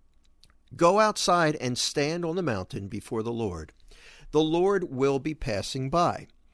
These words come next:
So Elijah listened, and he stood outside waiting for God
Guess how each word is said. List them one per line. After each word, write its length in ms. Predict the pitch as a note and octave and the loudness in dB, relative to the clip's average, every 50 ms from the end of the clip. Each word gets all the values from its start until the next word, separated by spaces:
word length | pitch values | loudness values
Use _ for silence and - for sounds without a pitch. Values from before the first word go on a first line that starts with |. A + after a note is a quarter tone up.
| _ _ _ _ _ _ _ _ _ _ _ | _ _ _ _ _ _ _ _ _ _ _
So 320 | - - G#2 G2+ A2 - - - | -10 -8 -6 -6 -6 -6 -6 -4
Elijah 560 | A2 A2 A2+ G#2+ G#2+ A2 A2+ A#2 D3+ D3+ C#3+ - - | -2 2 4 4 4 4 4 2 0 -2 -4 -4 -4
listened, 500 | F3+ F#3+ G#3 - - - D#2+ - - - _ - | 0 2 2 2 0 -4 -10 -12 -16 -18 _ -10
and 140 | G#2+ A2 G#2+ | -8 -8 -6
he 60 | A2+ | -4
stood 320 | - - - - C#3+ D3 | -4 -2 2 4 6 6
outside 640 | E3 E3+ F3+ F3 - - C#3 A#2 A2 A2 A2 A2+ A#2 - | 6 6 4 4 2 2 4 4 4 4 2 0 -2 -6
waiting 600 | - A#2+ A#2 A#2 A#2+ B2 B2 C3 C#3+ D3 D3 C#3+ - | -8 -2 2 4 6 6 6 4 2 0 -2 -6 -10
for 260 | - - - C#3 C#3 C3+ | -14 -6 -2 -2 -2 0
God 400 | C#3+ D3+ A#2+ F#2+ F2 E2+ E2 | 2 2 2 2 0 -2 -6